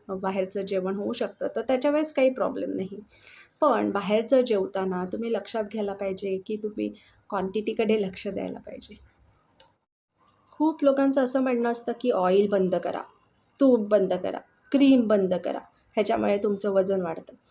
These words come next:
पण असं नाही आहे. तुम्ही ह्या गोष्टी जेव्हा, अ, योग्य प्रमाणात खाता, तेव्हा तुमचं वजन कधीही वाढत नाही. पण हां, पाम ऑइल, नाही, नाही, नाही, नाही. रिफाइंड ऑइल कमी.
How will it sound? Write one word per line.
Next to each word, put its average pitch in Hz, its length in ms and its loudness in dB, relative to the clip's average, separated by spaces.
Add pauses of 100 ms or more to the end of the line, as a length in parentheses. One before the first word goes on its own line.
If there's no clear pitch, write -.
(200)
पण 247 120 4
असं 226 240 2
नाही 180 320 0
आहे. 180 100 -6
तुम्ही 226 340 0
ह्या 233 160 2
गोष्टी 254 360 2
जेव्हा, 202 380 0 (380)
अ, 196 460 2
योग्य 226 340 4
प्रमाणात 214 480 2
खाता, 196 280 -2
तेव्हा 190 360 -2
तुमचं 208 320 0
वजन 185 440 0
कधीही 202 380 4
वाढत 170 400 0
नाही. 185 380 -2 (320)
पण 277 140 8
हां, 226 240 2 (160)
पाम 247 320 4
ऑइल, 214 280 6 (320)
नाही, 214 260 2
नाही, - 180 -2
नाही, - 160 -6
नाही. - 120 -10 (1000)
रिफाइंड 254 560 4
ऑइल 214 320 4 (460)
कमी. 214 420 4